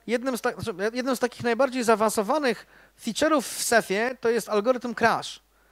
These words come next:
Ja nie pamiętam już, co to znaczy, to jest jakiś absolutnie idiotyczny akronim, ale crash to jest mechanizm, który decyduje o tym, gdzie leżą kolejne repliki danych.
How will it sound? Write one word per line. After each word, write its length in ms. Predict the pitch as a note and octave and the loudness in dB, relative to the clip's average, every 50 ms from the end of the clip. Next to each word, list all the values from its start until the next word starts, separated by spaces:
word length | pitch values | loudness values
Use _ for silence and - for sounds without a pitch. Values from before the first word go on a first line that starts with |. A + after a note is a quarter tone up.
| _ _ _ _ - | _ _ _ _ -10
Ja 60 | G#3+ | -4
nie 80 | A#3+ A#3 | -2 -2
pamiętam 420 | B3 B3+ C#4 C#4 C4 A3 A#3+ G#3+ | 0 0 0 0 2 2 0 0
już, 100 | G#3 - | 0 -4
co 80 | - A3 | -4 -4
to 120 | G#3+ G#3 | -4 -2
znaczy, 200 | F#3+ A3+ A3+ G3 | 2 2 2 2
to 60 | G#3 | 2
jest 120 | F#3+ F3+ E3+ | -2 -4 -6
jakiś 200 | F#3 F#3 E3 - | -6 -8 -6 -6
absolutnie 480 | F#3+ - - A#3 A#3+ A#3+ - - G#3+ | -6 -4 -2 -2 -2 -2 -2 -4 -6
idiotyczny 500 | G#3 F3+ G#3 F#3+ - G#3 - - G#3 G3+ | -4 -2 -2 -2 -2 -6 -8 -4 -2 0
akronim, 520 | G3 F#3 - A3+ A3+ G#3 F#3 F#3 F#3+ G3 F#3 - - - - - - - _ - | 0 0 0 0 0 0 -2 -4 -6 -8 -10 -14 -18 -20 -20 -20 -20 -18 _ -4
ale 180 | F#3 G3+ G#3 | 0 0 0
crash 320 | - - A#3+ C4 C#4+ - - | 2 4 4 4 4 2 0
to 100 | C4+ B3+ | 0 0
jest 160 | B3 G3 A#3 | 0 0 -2
mechanizm, 440 | A3+ G3+ G#3+ B3 B3+ B3 A3 B3+ A3+ | -2 -2 0 0 -2 -4 -6 -8 -10
który 200 | - - A3+ A3 | -8 -6 0 0
decyduje 420 | A3+ G#3+ - G#3 A3+ A#3+ A3+ G3 | 0 0 0 -6 -2 0 0 0
o 80 | A3+ - | 0 -2
tym, 180 | - A3+ A3 | -4 -8 -8
gdzie 240 | F3+ E3+ E3+ C4 C#4 | -8 -6 -2 -2 2
leżą 260 | C4+ B3+ A3+ B3 A#3 | 2 2 2 2 -2
kolejne 360 | - - A3 A3 A3 G#3+ G#3+ | 0 0 0 2 2 0 0
repliki 360 | G3+ G3+ F#3+ G3 G3 - - F3+ | 0 0 -2 -6 -12 -12 -6 -4
danych. 400 | F#3 E3+ D3+ C#3+ C3+ - _ | -2 -2 -2 -4 -8 -14 _